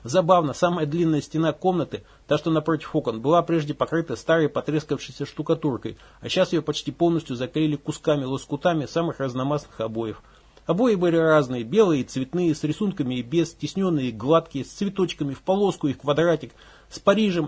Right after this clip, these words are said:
и мультяшными героями, самые разные, с словом "обои". И варьировались они в самом горо-, в окружительном сочетании в разных размерах,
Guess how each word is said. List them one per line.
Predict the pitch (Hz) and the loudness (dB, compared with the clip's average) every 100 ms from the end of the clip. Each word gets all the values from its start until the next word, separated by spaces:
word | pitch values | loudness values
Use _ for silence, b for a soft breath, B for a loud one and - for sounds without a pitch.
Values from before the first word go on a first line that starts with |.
| - | 0
и | |
мультяшными | 147 165 175 151 151 147 | 0 2 0 0 0 0
героями, | 143 156 147 131 117 | 2 2 0 -2 -6
самые | - 247 226 156 | 0 0 2 2
разные, | 156 147 120 113 | 4 4 2 -6
с | - | -8
словом | - 151 151 127 | -4 0 2 0
"обои". | 127 127 120 101 B B B _ | -4 -2 -2 -4 B B B _
И | 214 | -4
варьировались | 202 190 208 196 185 156 156 | 2 4 4 2 2 0 0
они | 151 151 | 0 -2
в | - | -2
самом | 190 190 147 | -2 0 0
горо-, | 127 156 151 151 _ _ | 2 4 4 0 _ _
в | 127 160 | -6 -4
окружительном | - 151 165 170 156 135 | 0 0 0 0 -2 -2
сочетании | 143 - - 185 175 156 | -6 -6 -2 -2 -2 -4
в | - 120 | -4 0
разных | 143 139 123 | 0 0 -4
размерах, | 123 120 131 110 | -4 -2 -2 -4